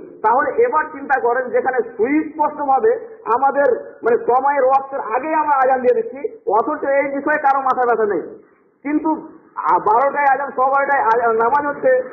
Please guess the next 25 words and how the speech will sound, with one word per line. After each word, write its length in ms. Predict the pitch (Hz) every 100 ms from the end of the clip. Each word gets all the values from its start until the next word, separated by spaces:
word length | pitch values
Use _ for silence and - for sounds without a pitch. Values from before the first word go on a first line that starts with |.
| -
এই 80 | 269
বলে 220 | 277 269
অনেকে 280 | 277 277 269
হয়তো 220 | 262 269
অনেক 280 | 269 269 262
রকমের 320 | 254 262 254
অভিযোগ 340 | 247 254 247 247
আছে। 220 | 226 220
তাহলে 260 | - 247 247
এবার 280 | 247 285
আপনার 440 | - 233 - 320 339
এই 120 | 330
প্রশ্নের, 340 | 311 - 285
আমার 240 | 262 254 262 247
প্রশ্নের 300 | 254 247 233
উত্তর 240 | - 208
দেন 280 | - 254 311 - - -
যে 60 |
আমাদেরকে 500 | 233 254 285 294 294
আসলে 340 | 262 262 294 302
কামড়ায় 440 | 277 277 285 254
কিসে, 340 | 269 262 240 -
মশা 280 | 247 285 311
নাকি 220 | 302 269
শয়তান? 360 | 254 226 214